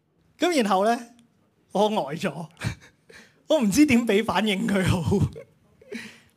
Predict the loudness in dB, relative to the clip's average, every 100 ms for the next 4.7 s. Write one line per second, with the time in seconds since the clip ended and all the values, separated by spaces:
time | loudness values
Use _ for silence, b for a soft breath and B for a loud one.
0 | _ _ _ _ _ _ -20 -4 -2 0
1 | 0 2 2 2 0 -2 -2 -2 -2 -6
2 | _ _ _ _ _ _ _ -2 0 0
3 | 2 2 0 -4 _ _ 0 2 2 0
4 | -2 -4 -6 -2 -2 -4